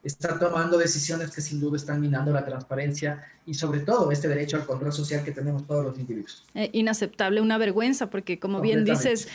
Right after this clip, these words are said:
Speaker 2: eh, e-, eso es un derecho ciudadano a saber que, que los informes y la, la información transparentada de los, eh, legisladores y la gente por la que nosotros mismos votamos, y está,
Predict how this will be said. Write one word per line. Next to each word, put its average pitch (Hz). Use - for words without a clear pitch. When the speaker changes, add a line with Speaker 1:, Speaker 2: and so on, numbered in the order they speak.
Speaker 2:
eh, 185
e-, -
eso 247
es 233
un 233
derecho 226
ciudadano 220
a 233
saber 208
que, 220
que 196
los 214
informes 226
y 208
la, 190
la 151
información 196
transparentada 214
de 208
los, 180
eh, 165
legisladores 190
y 202
la 175
gente 214
por 214
la 196
que 175
nosotros 196
mismos 208
votamos, 208
y -
está, 214